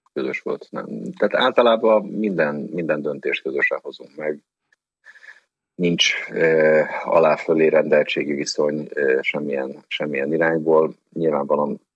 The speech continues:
lehetnek persze véleménykülönbségek, meg szoktak lenni, de akkor ezeket igyekszünk megbeszélni, és valamilyen konszenzusra jutni.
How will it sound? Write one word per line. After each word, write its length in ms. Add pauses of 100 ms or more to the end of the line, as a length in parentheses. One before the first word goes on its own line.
(460)
lehetnek 480
persze 300
véleménykülönbségek, 1040
meg 260 (100)
szoktak 440
lenni, 320
de 180
akkor 260
ezeket 340
igyekszünk 460
megbeszélni, 600
és 360
valamilyen 440
konszenzusra 680
jutni. 280